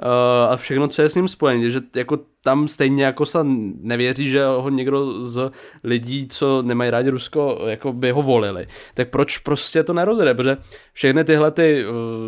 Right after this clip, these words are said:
strany jako S P D a K S Č M chcou Sputnik, eh,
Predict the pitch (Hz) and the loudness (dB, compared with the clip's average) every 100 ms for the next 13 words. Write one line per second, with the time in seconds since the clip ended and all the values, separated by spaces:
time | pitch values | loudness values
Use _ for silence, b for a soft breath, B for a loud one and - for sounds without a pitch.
0 | 107 92 - - 123 127 139 139 165 143 | -10 -8 -8 -4 -2 -2 -2 -4 -6 -4
1 | - - 151 139 120 127 127 117 123 - | -4 2 2 4 2 0 0 -2 -2 0
2 | 156 120 - - 107 120 - 156 - 175 | -2 -2 -8 -8 -6 -8 -8 -10 -2 2
3 | 185 196 190 - B B B - | 4 2 -2 -16 B B B -2